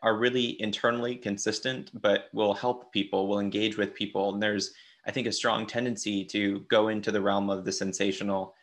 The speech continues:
um, you know, from the, for the desire of,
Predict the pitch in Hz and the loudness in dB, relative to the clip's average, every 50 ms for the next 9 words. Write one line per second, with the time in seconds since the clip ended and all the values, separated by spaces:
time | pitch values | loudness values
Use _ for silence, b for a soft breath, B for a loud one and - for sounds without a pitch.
0 | b b b b b - 101 98 95 92 95 95 95 95 - _ - 117 110 101 | b b b b b 0 2 2 2 2 0 -4 -6 -8 -12 _ -6 -2 0 2
1 | 98 98 95 - - 110 101 104 101 98 98 _ _ _ _ _ _ _ _ _ | 2 0 0 0 0 2 2 2 0 -2 -4 _ _ _ _ _ _ _ _ _
2 | - 110 107 101 95 95 95 90 - - - - - - 117 113 110 104 104 101 | -4 2 4 4 6 6 4 2 0 -2 -6 -14 -8 -2 0 2 2 2 2 4
3 | 98 101 101 101 101 98 98 98 95 95 95 92 | 4 6 6 6 6 6 6 6 6 4 2 0